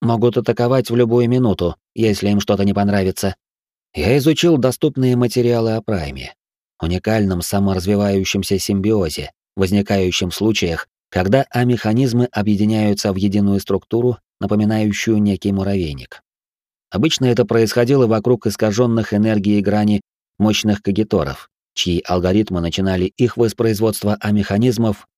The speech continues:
и создавали странные структуры, назначение которых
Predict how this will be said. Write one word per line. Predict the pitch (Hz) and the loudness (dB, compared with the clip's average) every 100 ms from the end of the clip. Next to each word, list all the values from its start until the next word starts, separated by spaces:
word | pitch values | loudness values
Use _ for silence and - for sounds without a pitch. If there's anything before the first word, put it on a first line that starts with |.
| _ | _
и | 85 | -6
создавали | 92 90 131 143 | -2 0 2 2
странные | 120 - 131 123 120 | 2 0 2 2 0
структуры, | 107 110 - 139 127 101 | 0 -4 -2 2 2 2
назначение | 92 95 92 101 98 92 | 0 0 0 0 0 0
которых | 101 117 107 90 | 0 2 0 -2